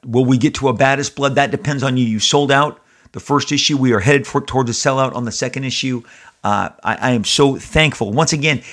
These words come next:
you guys are the deciders. We can do all the work we can. We put it out there. And if you don't buy it, if you don't want it, then, then, then that tells us kind of, it gives us an idea of, of, of the results of our work and maybe what we should,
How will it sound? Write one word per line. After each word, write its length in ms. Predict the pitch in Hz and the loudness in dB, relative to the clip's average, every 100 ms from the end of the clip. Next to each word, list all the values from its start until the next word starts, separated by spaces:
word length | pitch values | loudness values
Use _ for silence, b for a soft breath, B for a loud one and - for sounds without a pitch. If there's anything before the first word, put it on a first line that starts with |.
| B | B
you 220 | - 127 196 | -6 2 4
guys 220 | 196 165 | 6 4
are 60 | |
the 100 | 160 | 0
deciders. 480 | 139 - 123 113 - | 0 -2 -2 -4 -10
We 180 | 101 175 | -4 -2
can 120 | 214 | 0
do 120 | 185 | 4
all 80 | 170 | 4
the 60 | 143 | 4
work 180 | 135 120 | 0 -2
we 80 | |
can. 320 | 117 113 101 95 | -6 -4 -6 -4
We 120 | 113 | -6
put 200 | - 151 | -4 -4
it 80 | 135 | 0
out 200 | 120 107 | 0 2
there. 280 | 107 101 - b b b b _ | 0 -2 -6 b b b b _
And 320 | 127 120 117 | 0 0 0
if 200 | 117 113 | -4 -6
you 120 | 127 | -4
don't 180 | 151 160 | -2 0
buy 200 | 127 135 | 2 2
it, 80 | 127 | 0
if 120 | 107 | -2
you 80 | 139 | 0
don't 200 | 143 117 | 0 0
want 260 | 123 139 | 0 0
it, 180 | 113 110 _ b b b | 0 -4 _ b b b
then, 420 | 107 123 117 113 | 0 0 0 -4
then, 300 | 120 117 113 | -4 -2 -2
then 220 | 110 113 | -4 -2
that 260 | 117 131 - b b | 0 -2 -6 b b
tells 320 | - 151 175 - | -2 0 0 0
us 400 | 113 120 - _ _ _ _ _ _ _ B B B B | -2 -4 -10 _ _ _ _ _ _ _ B B B B
kind 220 | - 151 | -4 -2
of, 100 | 131 | -2
it 60 | 113 | -2
gives 240 | 107 120 | -4 -4
us 120 | 123 - | -4 -4
an 120 | 127 | -2
idea 400 | 123 113 131 120 | -2 -2 2 2
of, 320 | 104 113 95 | 2 -4 -6
of, 300 | - 113 95 | -6 -6 -6
of 240 | - 107 101 | -8 -10 -8
the 80 | |
results 640 | 98 107 107 143 143 - - b b b - | -8 -2 2 2 0 -8 -10 b b b -4
of 80 | 120 | 0
our 160 | 120 | 2
work 420 | 113 117 143 - b b _ | 2 2 2 -2 b b _
and 120 | 120 | -2
maybe 180 | 127 120 | 0 0
what 160 | 117 | -2
we 140 | 123 127 | -2 -4
should, 400 | - 120 101 | -2 -2 -4